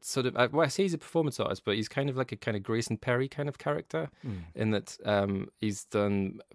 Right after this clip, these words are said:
Speaker 1: p-, quite serious portrait work, but he also does quite jokey kind of recycled material sort of stuff.
Speaker 2: Mm.
Speaker 1: Um,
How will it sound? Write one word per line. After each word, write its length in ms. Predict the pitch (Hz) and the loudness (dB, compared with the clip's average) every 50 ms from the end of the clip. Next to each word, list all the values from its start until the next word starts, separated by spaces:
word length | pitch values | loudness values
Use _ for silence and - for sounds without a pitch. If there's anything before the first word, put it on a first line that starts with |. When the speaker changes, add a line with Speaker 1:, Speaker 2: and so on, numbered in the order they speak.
| _ _ - | _ _ -6
Speaker 1:
p-, 160 | - 123 113 | -4 -4 -4
quite 220 | - - 165 151 123 | 0 0 2 2 2
serious 460 | - - - 160 180 175 120 95 - | 0 -2 0 0 0 2 0 0 -2
portrait 400 | - - 147 - - 95 - - | 0 0 0 2 2 0 -2 -2
work, 200 | 87 82 82 - - | -4 -6 -6 -6 -8
but 100 | - 107 | -4 -2
he 60 | 107 | 0
also 240 | 107 110 107 - 110 | 0 0 -2 -4 -4
does 180 | 101 104 98 | -4 -4 -4
quite 280 | - - - 95 92 - | -2 -4 -4 -6 -6 -6
jokey 380 | - - 107 98 - - 98 - | -6 -4 -4 -4 -4 -8 -10 -10
kind 180 | - 101 90 90 | -8 -6 -6 -6
of 160 | 90 - - - - - - - _ _ - | -6 -8 -12 -20 -20 -20 -20 -20 _ _ -2
recycled 500 | 110 107 - - - 104 95 - 101 98 | -2 0 0 0 0 0 0 -2 -2 -2
material 520 | 98 95 - - 110 104 95 92 - - | -4 -4 -2 -2 0 0 0 0 -2 -4
sort 220 | - - - - - | -6 -8 -8 -8 -8
of 100 | - - | -8 -10
stuff. 400 | - - - 85 - - _ _ _ - - | -8 -6 -6 -6 -6 -8 _ _ _ -12 -10
Speaker 2:
Mm. 240 | 110 98 90 90 95 | -10 -8 -6 -2 2
Speaker 1:
Um, 360 | 95 92 92 95 95 95 92 | 2 4 4 4 2 0 -2